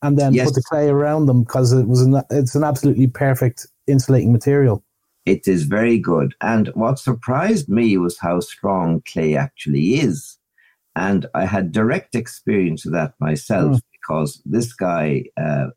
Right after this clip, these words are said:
Speaker 2: Bela Boschert, he came back with me to Ireland for a visit at one stage. And somewhere in County Meath or between here and Dublin, he, this here being the middle of West Meath, by the way,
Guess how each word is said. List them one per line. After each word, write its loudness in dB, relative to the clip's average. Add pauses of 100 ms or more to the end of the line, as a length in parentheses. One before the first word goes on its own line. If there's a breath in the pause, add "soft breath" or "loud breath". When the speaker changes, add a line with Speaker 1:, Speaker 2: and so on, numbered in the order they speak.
(260)
Speaker 2:
Bela -4
Boschert, -6 (100)
he -2
came -2
back -6
with -4
me -2
to -6
Ireland 0
for -8
a -2
visit -4
at -10
one -2
stage. -6 (640 loud breath)
And 0
somewhere -2
in -2
County 0
Meath 0
or -2
between -2
here -2
and -4
Dublin, -4 (260)
he, -2
this -4
here 0
being 0
the -4
middle -2
of -6
West -6
Meath, -2
by -4
the -4
way, -4